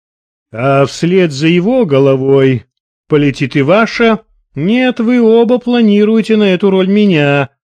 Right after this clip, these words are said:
А не хотите ли вы всё-таки выслушать мой отчёт?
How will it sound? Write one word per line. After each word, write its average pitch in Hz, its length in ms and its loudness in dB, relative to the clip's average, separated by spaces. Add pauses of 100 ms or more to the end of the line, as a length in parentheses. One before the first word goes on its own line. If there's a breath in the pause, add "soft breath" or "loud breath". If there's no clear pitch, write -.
(560)
А 131 160 -6
не 147 140 -4
хотите 160 560 -2
ли 220 100 0
вы 208 140 0
всё-таки 196 500 -2
выслушать 185 840 -2
мой 180 360 0
отчёт? 104 580 -6